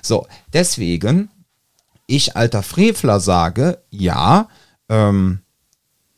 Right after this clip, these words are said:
der gute Lichtenfeld, ja, der ja, dessen Vater ja auch Polizist war in der Tschechoslowakei und der, äh, Ringer und Boxer war, ja,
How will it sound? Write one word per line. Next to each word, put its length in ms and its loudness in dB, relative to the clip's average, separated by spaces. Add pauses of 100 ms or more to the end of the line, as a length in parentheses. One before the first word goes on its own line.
(480)
der 540 2
gute 300 -4
Lichtenfeld, 920 -2
ja, 380 -4
der 300 -6
ja, 200 -6
dessen 240 -12
Vater 400 -2
ja 120 0
auch 120 -6
Polizist 640 -6
war 160 -4
in 60 -4
der 100 -6
Tschechoslowakei 1200 -6 (260)
und 320 -2
der, 360 0
äh, 40 -8
Ringer 580 0
und 220 -8
Boxer 560 -2
war, 360 -2 (120)
ja, 320 -6